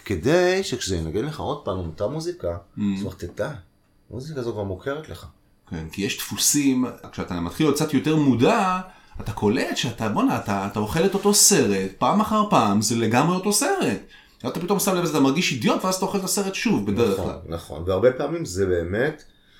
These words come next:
Speaker 1: אה, דפוסים מאוד עמוקים, מהגיל שבה, שבו ההגנות הנפשיות שלנו היו נמוכות, והיינו תלויים לגמרי באנשים אחרים, והוא גיל הילדות.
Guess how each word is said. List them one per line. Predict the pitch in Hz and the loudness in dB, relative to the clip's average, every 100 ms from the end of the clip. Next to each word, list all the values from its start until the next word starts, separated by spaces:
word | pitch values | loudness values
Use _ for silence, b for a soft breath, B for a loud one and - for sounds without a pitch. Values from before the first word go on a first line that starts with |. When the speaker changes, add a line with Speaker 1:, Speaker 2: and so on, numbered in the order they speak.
| b b - | b b -6
Speaker 1:
אה, | 98 | -6
דפוסים | 87 - 98 - 127 123 | -6 -10 -8 -2 -2 0
מאוד | 101 92 101 107 104 | -2 -2 0 2 2
עמוקים, | 98 92 - 139 170 190 _ _ _ _ | 0 -6 -6 -4 -6 -8 _ _ _ _
מהגיל | 95 101 101 95 131 120 | -4 -2 -2 -2 -2 -2
שבה, | - - 104 80 104 98 92 - | -2 -2 -2 0 -2 -2 -8 -10
שבו | 107 90 120 104 - - _ | -6 -2 2 2 0 -14 _
ההגנות | 92 104 107 98 113 120 | -4 -2 0 -2 -4 -6
הנפשיות | 101 - 101 101 | -8 -8 -4 -2
שלנו | 101 87 85 | -2 -6 -6
היו | 87 | -6
נמוכות, | 90 82 - 123 175 - | -8 -8 -8 -8 -8 -8
והיינו | 85 98 | -8 -8
תלויים | - 90 101 | -4 -4 -2
לגמרי | 90 92 87 87 | -2 -4 -4 -6
באנשים | 80 78 82 | -8 -8 -12
אחרים, | 78 85 160 202 | -10 -8 -8 -6
והוא | 143 165 - - 87 | -8 -8 -10 -20 -6
גיל | 131 | -4
הילדות. | 151 147 180 - | -4 -6 -10 -14